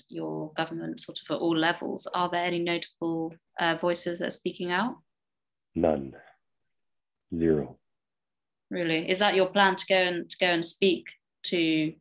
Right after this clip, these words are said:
Speaker 1: politicians? Have you, have you done so already?
Speaker 2: Yeah, so we did have this bill, it's called Bill C six, the conversion therapy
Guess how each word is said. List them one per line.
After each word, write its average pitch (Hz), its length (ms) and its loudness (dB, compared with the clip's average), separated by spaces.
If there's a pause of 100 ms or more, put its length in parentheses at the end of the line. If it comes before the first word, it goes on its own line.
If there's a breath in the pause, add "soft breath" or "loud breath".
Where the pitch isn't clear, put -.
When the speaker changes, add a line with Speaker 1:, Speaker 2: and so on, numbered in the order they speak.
(100)
Speaker 1:
politicians? 185 580 0
Have 180 180 -2
you, 165 80 0
have 190 180 -2
you 170 100 -2
done 170 200 0
so 175 240 -2
already? 175 420 -2 (320)
Speaker 2:
Yeah, 92 360 8 (100)
so 104 160 10
we 107 180 6
did 131 160 8
have 123 220 8
this 101 100 6 (100)
bill, 98 460 8
it's - 100 -20
called 85 180 2
Bill 104 200 6
C 95 220 -4
six, 95 180 2 (300)
the - 80 -10
conversion 90 400 0
therapy 90 480 2